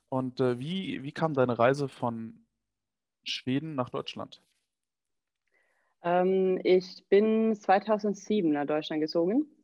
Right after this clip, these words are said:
Speaker 2: Ähm, das war mein, ich sag immer, mein damaliges Leben habe ich sehr viel mit, äh, Pferde gearbeitet als Bereiterin und, äh, auch mit Pferde mehr oder weniger aufgewachsen und ich wollte unbedingt nach Deutschland und mit Pferden arbeiten.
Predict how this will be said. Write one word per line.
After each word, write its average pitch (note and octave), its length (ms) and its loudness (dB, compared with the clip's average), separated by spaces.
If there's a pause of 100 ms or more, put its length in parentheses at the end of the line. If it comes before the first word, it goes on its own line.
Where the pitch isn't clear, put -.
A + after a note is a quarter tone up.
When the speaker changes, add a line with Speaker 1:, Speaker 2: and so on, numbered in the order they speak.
Speaker 2:
Ähm, E3+ 640 0
das - 220 -6
war F3 140 2
mein, E3+ 400 0
ich E3+ 80 -4
sag F3+ 180 -2
immer, F3+ 140 0
mein E3 180 0
damaliges F3 520 4
Leben F#3+ 380 0
habe F3 200 -2
ich E3+ 80 -12
sehr F3+ 200 0
viel F3+ 240 -6
mit, E3 260 -10
äh, E3 200 -2
Pferde A3+ 260 2
gearbeitet F3 560 -2 (680)
als F3 240 0
Bereiterin F#3+ 680 2 (320)
und, F3 520 0
äh, E3 460 0 (520)
auch F#3 240 2
mit F#3+ 240 0
Pferde G3 360 4
mehr F#3+ 220 4
oder F#3+ 120 0
weniger F#3+ 280 0
aufgewachsen F#3+ 760 -4
und F3 160 -4
ich F3 140 -6
wollte F#3 260 0
unbedingt F#3 460 -2
nach F3 140 -4
Deutschland F3 600 -2
und E3 220 -2
mit E3 160 -6
Pferden E3 280 -4
arbeiten. D3+ 460 -10